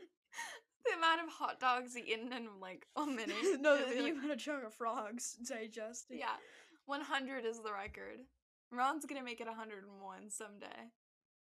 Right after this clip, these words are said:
Speaker 1: Yeah. So Ron would be the person that you would talk to if you really needed to, like, vent your feelings to someone.
Speaker 2: 'Cause he'd, he'd
Speaker 1: Because
Speaker 2: just
Speaker 1: he
Speaker 2: be
Speaker 1: would,
Speaker 2: nodding
Speaker 1: he would
Speaker 2: and
Speaker 1: not
Speaker 2: just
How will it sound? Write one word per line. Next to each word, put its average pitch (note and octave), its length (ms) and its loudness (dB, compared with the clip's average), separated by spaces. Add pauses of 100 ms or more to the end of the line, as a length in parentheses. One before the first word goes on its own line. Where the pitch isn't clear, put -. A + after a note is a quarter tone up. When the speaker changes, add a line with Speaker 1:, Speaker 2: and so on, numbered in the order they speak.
(640)
Speaker 1:
Yeah. - 200 -10 (720)
So D4 260 -2
Ron B3+ 460 6 (260)
would A3+ 120 -6
be B3+ 80 -4
the B3+ 80 -4
person C4 420 -6
that A3 100 -10
you A3+ 120 -8
would A3+ 100 -8
talk A#3 280 -6
to A3+ 100 -10
if A3+ 120 -12
you G#3+ 120 -12
really G#3+ 300 -4
needed G#3+ 340 -12
to, A3+ 80 -12
like, G3+ 200 -12 (140)
vent G3+ 320 -8
your G#3 140 -12
feelings G3+ 460 -14
to - 100 -10
someone. A#3+ 360 -6
Speaker 2:
'Cause C4 120 -4
he'd, A#3+ 160 -8
he'd A#3 180 -6
Speaker 1:
Because C4 240 -2
Speaker 2:
just - 60 -2
Speaker 1:
he D4 80 -2
Speaker 2:
be C4 160 2
Speaker 1:
would, A3+ 80 -2
Speaker 2:
nodding A#3+ 500 4
Speaker 1:
he B3 80 0
would B3 140 2
Speaker 2:
and B3 100 2
Speaker 1:
not D4 140 8
Speaker 2:
just - 160 -4